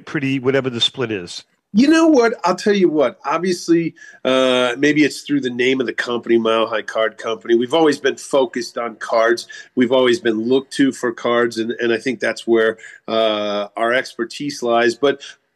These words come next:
Speaker 2: unlike other auction houses that may have a specific, uh, expertise, a specific, uh, area of interest that they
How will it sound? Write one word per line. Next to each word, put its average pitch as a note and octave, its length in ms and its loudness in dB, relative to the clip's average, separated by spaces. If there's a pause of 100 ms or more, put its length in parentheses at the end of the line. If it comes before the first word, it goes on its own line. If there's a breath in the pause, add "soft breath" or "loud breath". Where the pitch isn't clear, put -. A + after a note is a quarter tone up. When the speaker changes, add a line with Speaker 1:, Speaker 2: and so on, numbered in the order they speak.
(180)
Speaker 2:
unlike G3+ 520 2
other C#3 320 2
auction A#2+ 420 -4
houses A2+ 460 -4
that A2 160 -4
may B2 340 0
have A#2 540 0 (100)
a A2+ 120 2
specific, - 920 -4 (320 soft breath)
uh, A2+ 220 0 (120)
expertise, B2 760 -4
a A2+ 100 0
specific, B2 960 -2
uh, A2 280 0 (100)
area A#2+ 460 2 (100)
of G#2+ 260 -6
interest A#2+ 640 0
that G#2+ 220 -2
they A2 280 2